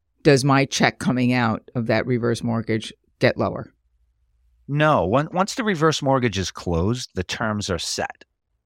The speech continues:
Speaker 2: So
Speaker 1: Got
Speaker 2: the,
Speaker 1: it.
Speaker 2: the future value of the home doesn't have any impact on proceeds or anything to do with the reverse mortgage.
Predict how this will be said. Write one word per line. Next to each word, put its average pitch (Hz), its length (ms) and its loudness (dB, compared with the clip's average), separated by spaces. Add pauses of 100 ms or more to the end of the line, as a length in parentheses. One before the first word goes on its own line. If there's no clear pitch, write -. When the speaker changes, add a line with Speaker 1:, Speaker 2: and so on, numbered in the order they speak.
(120)
Speaker 2:
So - 180 0
Speaker 1:
Got 98 80 2
Speaker 2:
the, 110 100 2
Speaker 1:
it. - 100 -10
Speaker 2:
the 113 120 -2
future 151 460 0
value 110 400 2
of 92 80 -2
the 92 80 -2
home 92 240 -4
doesn't 90 240 -4
have 90 180 -4
any 87 200 -6
impact 82 420 -8
on 78 140 -8
proceeds 90 600 -6
or 87 140 -2
anything 87 440 -4
to - 100 -8
do 78 200 -8
with 76 200 -10
the 82 80 -8
reverse 78 360 -6
mortgage. - 440 -18